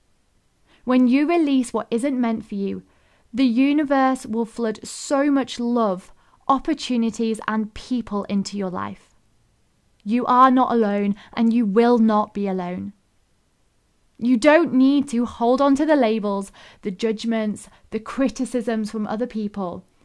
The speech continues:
They reflect the pain of other people. And you also don't need to hold on to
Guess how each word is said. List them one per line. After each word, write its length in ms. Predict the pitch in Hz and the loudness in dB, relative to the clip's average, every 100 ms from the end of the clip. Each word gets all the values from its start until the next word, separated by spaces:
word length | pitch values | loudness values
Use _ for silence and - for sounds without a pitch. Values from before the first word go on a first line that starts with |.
| _ - | _ -4
They 140 | 285 | -2
reflect 400 | 311 277 311 - | 0 -2 -4 -6
the 60 | 285 | -8
pain 480 | - 285 330 311 226 | -6 -4 0 0 -2
of 180 | - - | -6 -8
other 200 | 214 208 | -8 -8
people. 520 | 196 185 190 180 180 _ _ _ _ _ _ _ _ _ _ _ _ _ _ _ - | -10 -12 -12 -16 -16 _ _ _ _ _ _ _ _ _ _ _ _ _ _ _ -6
And 120 | 226 | -2
you 140 | 226 | -2
also 680 | - 220 247 240 - 196 175 | -4 -4 -2 -4 -6 -8 -8
don't 280 | 185 185 - | -6 -6 -6
need 180 | 185 180 | -8 -8
to 80 | 190 | -10
hold 300 | 180 175 175 | -8 -8 -8
on 140 | 175 | -10
to 260 | - 175 | -10 -12